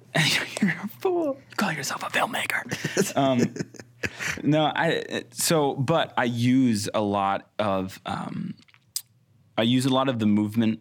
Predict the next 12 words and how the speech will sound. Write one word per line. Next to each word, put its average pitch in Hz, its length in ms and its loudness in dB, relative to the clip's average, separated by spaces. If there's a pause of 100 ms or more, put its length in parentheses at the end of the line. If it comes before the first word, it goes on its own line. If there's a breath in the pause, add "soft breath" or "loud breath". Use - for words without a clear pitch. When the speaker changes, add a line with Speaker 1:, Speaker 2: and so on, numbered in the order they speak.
(100)
Speaker 1:
on 110 160 2
the 101 80 2
screen 104 560 0
to 107 260 -2
inform 104 760 0
the 117 120 -2
cuts, 139 420 -4
whether 107 280 2
it's, 101 160 -4
like, 95 140 -4
the - 80 -12
camera 107 760 0